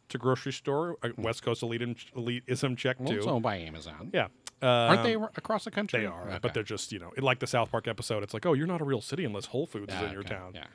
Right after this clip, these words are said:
Speaker 1: But,
Speaker 2: And
Speaker 1: uh,
Speaker 2: Weiger would joke, and then, but I heard the joke much longer
Speaker 1: Yes.
Speaker 2: before him, which
Speaker 1: Thrillin'.
Speaker 2: was whole paycheck.
Speaker 1: That's who I, that's
Speaker 2: Yeah.
Speaker 1: where I heard it from
Speaker 2: Right,
Speaker 1: first.
Speaker 2: right, like, ten years ago.
Speaker 1: It's more like whole paycheck.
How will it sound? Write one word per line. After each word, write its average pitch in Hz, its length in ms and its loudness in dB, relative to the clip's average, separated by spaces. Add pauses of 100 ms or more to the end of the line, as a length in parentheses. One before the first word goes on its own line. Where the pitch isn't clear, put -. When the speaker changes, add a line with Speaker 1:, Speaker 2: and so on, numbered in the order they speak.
(200)
Speaker 1:
But, 120 120 -2
Speaker 2:
And 101 180 -2
Speaker 1:
uh, 104 380 -2
Speaker 2:
Weiger 120 400 4
would 110 220 -2
joke, 104 480 -4
and 107 120 -4
then, 92 320 -8
but 120 100 0
I 104 100 0
heard 107 200 -2
the 110 60 -2
joke 101 320 -2
much 131 280 0 (200)
longer 98 240 -6
Speaker 1:
Yes. 87 100 -12
Speaker 2:
before 92 320 -12
him, 82 220 -12
which 80 80 -14
Speaker 1:
Thrillin'. 123 180 2
Speaker 2:
was 117 140 2 (160)
whole 165 400 0
paycheck. - 400 -12
Speaker 1:
That's 127 160 0
who 131 120 4
I, 110 80 -2
that's 123 200 0
Speaker 2:
Yeah. 156 60 2
Speaker 1:
where 110 100 2
I 143 80 4 (120)
heard 110 120 -4
it 98 80 -10
from 107 160 -2
Speaker 2:
Right, 110 100 4
Speaker 1:
first. 107 240 2
Speaker 2:
right, 98 60 -8
like, 85 160 -10
ten 113 240 -2
years 110 260 -4
ago. - 100 -10
Speaker 1:
It's - 120 -8
more 120 220 4
like 107 100 -4
whole 110 220 -6
paycheck. 104 840 -10